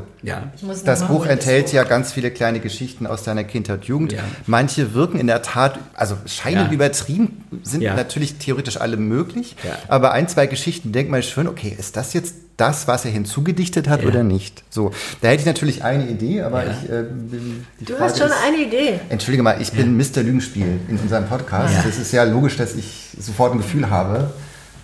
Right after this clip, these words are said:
Speaker 3: was
Speaker 2: Weißt du, welche Geschichte? Ich,
Speaker 1: Ja.
Speaker 2: ich schweife jetzt ein bisschen ab, um Zeit zu gewinnen.
Speaker 3: Ja, ja.
Speaker 2: Aber was ich wahnsinnig fand, ich bin ja auch ein Kinofan.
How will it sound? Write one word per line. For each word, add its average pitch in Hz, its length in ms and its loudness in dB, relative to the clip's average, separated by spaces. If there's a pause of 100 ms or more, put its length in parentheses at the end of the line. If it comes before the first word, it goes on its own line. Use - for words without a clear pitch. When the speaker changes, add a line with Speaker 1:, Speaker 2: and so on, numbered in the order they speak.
(120)
Speaker 3:
was 113 120 -2 (1080)
Speaker 2:
Weißt 202 260 0
du, 196 80 -2
welche 196 260 0
Geschichte? 233 480 -2 (180)
Ich, 165 80 -6 (240)
Speaker 1:
Ja. 107 140 0
Speaker 2:
ich - 140 -2
schweife 208 280 2
jetzt 208 180 2
ein 208 60 0
bisschen 226 280 0
ab, 196 160 0
um 196 160 -4
Zeit 190 260 0
zu 170 120 -6
gewinnen. 156 280 0
Speaker 3:
Ja, - 80 0 (120)
ja. 101 60 -4 (520)
Speaker 2:
Aber 190 220 2 (200)
was 180 220 0
ich - 200 -4
wahnsinnig 247 520 2
fand, 226 200 0
ich 202 140 -6
bin 226 120 2
ja 170 140 4
auch 170 60 -2
ein 190 140 -2
Kinofan. 175 580 -2